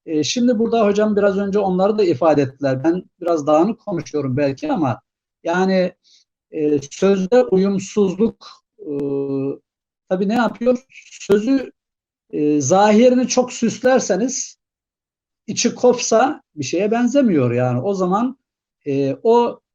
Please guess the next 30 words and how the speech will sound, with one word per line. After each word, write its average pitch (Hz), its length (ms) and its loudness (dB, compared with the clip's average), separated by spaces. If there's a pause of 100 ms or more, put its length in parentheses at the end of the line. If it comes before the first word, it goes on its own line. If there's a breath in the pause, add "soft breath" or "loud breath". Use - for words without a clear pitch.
(140)
tamam 208 360 0
görünüşte, 196 840 2
e, 190 420 -6
efendim 175 340 0
süslü - 400 -6
püslü - 320 -8
olsa 190 400 -4
da 247 260 0 (380)
içi 196 340 -6
boş 214 240 2
oluyor. 135 360 0
Anlamsız 170 680 -2
bir 139 60 -4
söz 131 320 -2
olmuş 127 400 -4
oluyor. 117 300 -4
Sözün 185 460 -4 (300)
söylenişi 170 600 2
yetmiyor. 175 600 2
O 196 80 -2
yüzden, 226 560 -2 (360)
e, 151 200 0
şairler 185 540 2
eskiden 185 500 -2
ne 214 60 -4
yapıyor? 226 360 -2
İşte 185 260 -2
hani, 180 480 0 (380)
e, 143 720 -2
kafiyeyi, 185 840 4